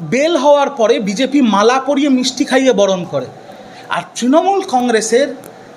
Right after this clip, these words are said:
মনোজিৎ মিশ্র, যে তৃণমূল কংগ্রেসের কোনো এককালে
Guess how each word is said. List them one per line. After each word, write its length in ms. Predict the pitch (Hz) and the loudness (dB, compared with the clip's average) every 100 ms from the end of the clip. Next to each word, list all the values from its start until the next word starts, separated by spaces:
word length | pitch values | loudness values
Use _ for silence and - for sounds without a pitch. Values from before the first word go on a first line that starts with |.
| - - - | -20 -20 -10
মনোজিৎ 540 | 160 220 285 320 349 320 | 0 4 4 4 2 2
মিশ্র, 380 | 294 277 262 269 | 2 0 -2 0
যে 120 | 262 | 0
তৃণমূল 420 | 262 254 285 302 | 0 2 2 2
কংগ্রেসের 420 | 285 285 294 302 | 2 0 -2 -4
কোনো 280 | - 302 339 | 0 2 4
এককালে 440 | 349 349 330 339 | 2 0 -2 -2